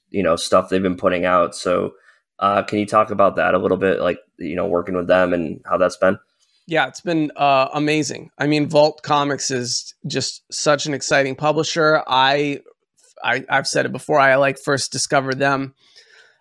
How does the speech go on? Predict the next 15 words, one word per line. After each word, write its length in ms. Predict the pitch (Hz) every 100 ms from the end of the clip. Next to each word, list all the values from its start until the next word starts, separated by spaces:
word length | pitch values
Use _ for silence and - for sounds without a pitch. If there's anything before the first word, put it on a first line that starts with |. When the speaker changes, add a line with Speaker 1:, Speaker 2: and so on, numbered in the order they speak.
| -
Speaker 2:
uh, 140 | 131 -
at 160 | 143
my 260 | 147 151 165
first 320 | - 131 123
San 180 | 143 127
Diego 280 | 131 127 131
Comic-Con 540 | 139 127 127 - 127
in 60 | 123
twenty 260 | - 131 127
sixteen 500 | 127 - 147 147 135
when 140 | 123
I 160 | 123 131
was 320 | 131 123 - _ 135
over 240 | 127 -
Speaker 1:
Right, 140 | 127